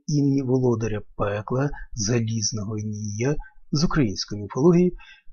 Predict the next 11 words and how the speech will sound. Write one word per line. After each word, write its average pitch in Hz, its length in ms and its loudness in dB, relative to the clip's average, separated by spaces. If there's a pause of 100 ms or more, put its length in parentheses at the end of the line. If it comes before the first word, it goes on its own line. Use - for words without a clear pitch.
(140)
та 131 100 4
українського 180 760 4
слова 147 580 2
"вія", 117 600 0
тобто 143 400 -2 (100)
"повіку", 113 760 -2
звідси 165 720 4 (100)
довгі 147 680 4
віки 131 520 0 (100)
гоголівського 131 880 0
персонажу. 104 800 -4